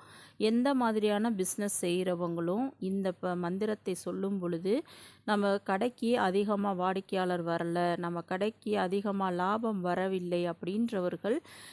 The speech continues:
இதை நீங்க அந்த காலையில போயி அந்த கல்லாவுல உட்கார்ந்துக்கிட்டு அல்லது காலையில அந்த ஆஃபீஸ்ல போய் உட்கார்ந்ததுக்கு அப்புறமா இந்த மந்திரத்தை நீங்க வந்து சொல்லணும். சாமிலாம் கும்பிட்டதுக்கு அப்புறம் நீங்க சொல்லுங்க.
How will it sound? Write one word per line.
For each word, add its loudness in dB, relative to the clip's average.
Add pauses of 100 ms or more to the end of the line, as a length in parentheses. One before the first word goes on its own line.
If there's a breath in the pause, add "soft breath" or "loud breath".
(120)
இதை 6
நீங்க 2
அந்த 0
காலையில 2
போயி -2
அந்த -4
கல்லாவுல 0
உட்கார்ந்துக்கிட்டு -4
அல்லது -4
காலையில 0
அந்த -2
ஆஃபீஸ்ல -4
போய் -4
உட்கார்ந்ததுக்கு -2
அப்புறமா -4 (420 loud breath)
இந்த 2
மந்திரத்தை 0
நீங்க -2
வந்து -2 (100)
சொல்லணும். -2 (120)
சாமிலாம் -2
கும்பிட்டதுக்கு -4
அப்புறம் -4
நீங்க -2
சொல்லுங்க. -4